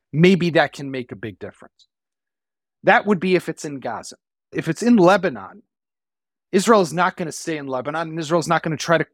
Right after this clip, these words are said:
change the leadership of Lebanon. What Israel will wanna do is it'll wanna decimate Hezbollah. To do that, unfortunately, it will require destroying a lot of Lebanon because of where, how they store all their rockets and weapons and civilian infrastructure. It will mean great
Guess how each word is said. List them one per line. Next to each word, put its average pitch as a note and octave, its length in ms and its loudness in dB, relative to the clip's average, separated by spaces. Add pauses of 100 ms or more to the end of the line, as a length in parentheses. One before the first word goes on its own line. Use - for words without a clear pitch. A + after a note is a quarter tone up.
(160)
change F#3+ 380 0
the E3+ 80 -2
leadership D#3+ 460 2
of G2+ 140 -14
Lebanon. G#2 380 -4
What C#3+ 120 6
Israel G3 260 6
will D#3 100 2
wanna D#3 240 4
do D3 240 -2
is B2+ 120 -2
it'll C3 200 -2
wanna C3+ 320 0
decimate B2+ 640 -4
Hezbollah. B2 560 -6 (540)
To D#3 100 -8
do G#3+ 300 4
that, F#3 220 6
unfortunately, E3+ 760 -2
it C#3 80 -6
will C#3+ 160 -6
require D#3 560 0
destroying C#3 680 -6
a C#3 60 -6
lot B2+ 260 2
of A2+ 140 -8
Lebanon G2+ 400 -12 (400)
because D#3 400 0
of A#2+ 100 -6
where, C#3 160 0
how C#3 160 4
they C3 300 -4 (140)
store D3+ 520 0
all D3 160 4
their D3 160 0
rockets C3+ 480 0
and A#2+ 100 -8
weapons B2+ 400 -4
and A#2 120 -10
civilian A#2 420 -2
infrastructure. - 600 -12 (320)
It D#3 100 2
will E3+ 160 8
mean D#3+ 280 2
great D#3 540 2